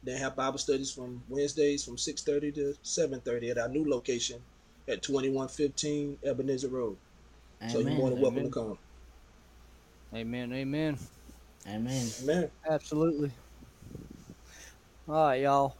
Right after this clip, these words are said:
Speaker 3: Um, remember, we love you. God loves you. Jesus loves you. Um, man, y'all have a wonderful week. Um, again,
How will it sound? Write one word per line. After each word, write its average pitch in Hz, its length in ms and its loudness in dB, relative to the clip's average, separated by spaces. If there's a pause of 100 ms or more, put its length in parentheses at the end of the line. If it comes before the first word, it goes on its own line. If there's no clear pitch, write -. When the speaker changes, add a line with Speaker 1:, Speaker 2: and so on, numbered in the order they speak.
(140)
Speaker 3:
Um, 131 420 4 (240)
remember, 160 460 6 (140)
we 170 140 6
love 170 240 10
you. 156 140 -2 (160)
God 165 240 8
loves 160 280 4
you. 160 120 0 (600)
Jesus 165 360 2
loves 160 240 6
you. 156 160 2
Um, 135 500 2 (540)
man, 147 180 0
y'all 165 180 8
have 175 140 8
a 147 60 4
wonderful 156 580 2
week. 160 380 0 (280)
Um, 131 420 0 (200)
again, 143 460 2